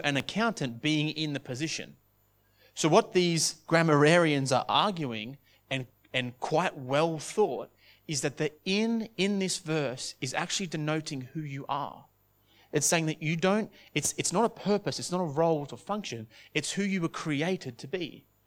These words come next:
So when it says that you were made in his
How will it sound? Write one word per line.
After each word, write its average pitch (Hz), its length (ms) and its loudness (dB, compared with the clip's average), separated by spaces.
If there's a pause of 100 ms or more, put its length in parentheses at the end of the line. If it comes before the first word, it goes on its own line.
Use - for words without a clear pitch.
(240)
So - 140 0
when 196 120 2
it 233 120 0
says 180 340 0 (260)
that 160 140 -8
you 165 100 -2
were 165 80 2
made 147 380 0 (100)
in 226 220 0
his 170 340 -4